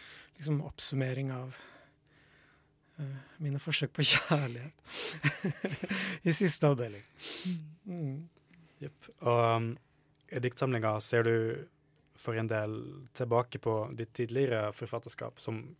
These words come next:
Speaker 2: vi allerede har nevnt, og du kritiserer også her og der liksom tidligere dikt, virker det som. Um, blant, blant annet liksom snakker du om bruken av de, disse jordsbrukmotivene og årstidene i,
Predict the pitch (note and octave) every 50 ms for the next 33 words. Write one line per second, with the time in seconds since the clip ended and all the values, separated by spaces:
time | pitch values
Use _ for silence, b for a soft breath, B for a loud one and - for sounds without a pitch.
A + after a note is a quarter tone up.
0 | _ _ - A2+ A2 A2 G#2+ G#2 G2+ G#2+ A2 A2+ A#2+ B2 - - - - - -
1 | _ - B2 A#2 A2 A2 A2 B B B B B B B B - - A#2+ - -
2 | C3 A#2 - C3 - - - C#3 A#2 G2+ F#2+ G2 G2+ G#2+ - - C#3 C3 A#2+ B2
3 | - - - - - A#2+ A2+ A2 G#2 G#2+ A2 G#2+ G#2+ A2 - C#3 - - B2+ B2
4 | - _ _ - C3 A2+ G#2 G2+ G#2 G#2 G2+ G#2 G#2+ G#2 G#2+ _ _ - B2+ A2+
5 | A#2 A#2+ - - - _ - - A#2 A2+ G#2 - - - _ - - G#2+ G#2 G#2+
6 | - B2+ C3+ C3 A#2+ b b b b b b b b b b b b b b b
7 | b - - A#2 A#2 A#2 A#2 A2+ A2+ A2+ A#2 A2+ B2+ E3 E3 _ _ _ _ _
8 | _ _ _ _ _ _ _ - C3 A#2+ A#2+ B2 A#2 B2 B2 B2 A#2 A#2+ A#2 -
9 | A#2 A2+ A#2 A2 G#2 - - A2+ - B2 A2+ - - A2 - A2+ A2+ G#2+ A2 A2
10 | G#2+ A#2 A2+ G#2+ - A2+ A2 G#2+ G#2+ G#2+ A2 A#2 - - - - _ _ _ -
11 | C3 A#2 A#2+ - - C3 A#2+ - - B2+ A#2 A#2 A#2 A2+ G#2 - - - B2 A2
12 | G#2+ G#2 G#2+ G#2 - - A2+ G#2+ - A#2 A2 G#2 G#2+ G#2+ A2 A2 A2 G#2+ G#2 -
13 | - - A2+ A2 G#2+ G#2+ G#2 G#2 G#2+ G#2+